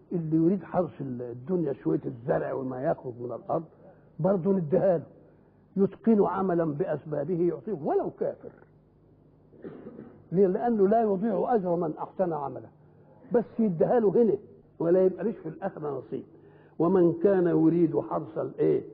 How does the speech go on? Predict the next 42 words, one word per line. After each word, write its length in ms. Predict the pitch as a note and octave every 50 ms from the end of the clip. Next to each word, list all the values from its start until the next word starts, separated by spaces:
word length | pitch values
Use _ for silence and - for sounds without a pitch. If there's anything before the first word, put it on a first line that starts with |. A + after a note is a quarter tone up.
| - - - -
الدنيا، 640 | C#3 C#3+ B2+ - F3+ G#3 A3 A3 A#3 B3 - - - - - - - - - - - - - - - - - - - - - - - - - _ - - - - -
نؤته 600 | D3+ E3+ F#3+ - - - - - G#3 G3+ G3 F3
منها". 400 | E3 E3 D3+ C3+ - - - - - - - - - - - -
وما 420 | E3 F#3 G3 F#3+ F#3 F3+ E3+ D#3+ D#3
له 320 | F3+ G3+ D#3+ D3 D#3+ D3+ -
في 80 | - F3
الآخرة 580 | D#3+ - - D3 D3 - - - F#3 E3+ C#3+ - -
من 240 | C#3 C3+ C#3 C3+
نصيب. 320 | C3 C3+ - - - A#2 G#2 - - - - - -
ليه؟ 320 | F3 A3+ A#3 A3 G#3+ D#3+ C3 A#2 - - - - - - - -
قال 120 | - D3+ F#3+
لك: 140 | F3 C#3
لأن 280 | D3+ - G#3+ G#3 G3 F#3
عمل، 340 | F3 F3 G#3+ G3+ F#3 E3+ E3+
عمله 380 | E3 D3 D3 D3 D#3+ D#3+ D#3+ E3+ F#3+
مش 80 | G3 F#3
في 140 | - - A3
باله. 200 | G#3+ C4+ B3+ G#3+ - - - _ _ - _ _ _ - _
مش 120 | F3 - F#3+
الإنسان 360 | F#3+ G3+ E3+ D#3 - G3+ F#3
ياخد 220 | G3 G3 - F3 E3
الأجر 340 | D#3+ - G3+ G3 F3+ D#3 C#3 - - - - - - - - _
من 100 | - D#3
اللي 160 | D3+ D3 D3+
عمل 320 | D3+ D#3 E3+ G3 G#3 G3+ F#3+
له؟ 80 | F#3 - - -
أنت 160 | F3+ E3 -
ما 120 | E3+ E3+ E3
عملتش 360 | D#3+ F3+ G#3+ A3+ - - D#3+ - -
له، 60 | F3
أنت 180 | F#3+ D#3+ - F3
عملت 280 | D3 D#3 F3 F#3 E3+
له 100 | E3+ E3
عشان 220 | E3 - G3+ E3 D#3
تبقى 240 | E3 E3+ E3 C#3 C#3
غني 200 | C#3 D#3 F3 F#3
وعشان 340 | E3 D#3 D#3 E3 F3 D3
تبقى 200 | C3+ D3+ A#2+ C#3
كويس 320 | A#2+ - C#3+ D#3+ F3+ F3 D#3+
وعشان 340 | D3+ C#3+ D3+ - E3+ C#3+ C#3
تبقى 220 | E3+ D#3+ E3 -
خلق. 200 | - - B2 -